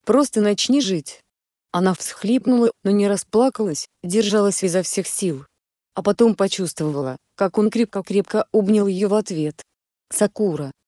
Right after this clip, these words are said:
спасибо тебе», в очередной раз произнёс он. Они не стали задерживаться у места,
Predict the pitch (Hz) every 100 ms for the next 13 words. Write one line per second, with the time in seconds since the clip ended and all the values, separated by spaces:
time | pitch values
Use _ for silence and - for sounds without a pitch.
0 | _ _ _ - - 220 - 262 202 -
1 | 185 175 143 - _ _ _ _ 170 190
2 | - 190 175 180 185 185 - 175 180 175
3 | 220 247 175 156 160 _ _ _ _ _
4 | _ _ _ _ - 190 226 208 - 220
5 | 190 175 170 180 190 208 190 202 - 208
6 | 214 254 269 - 165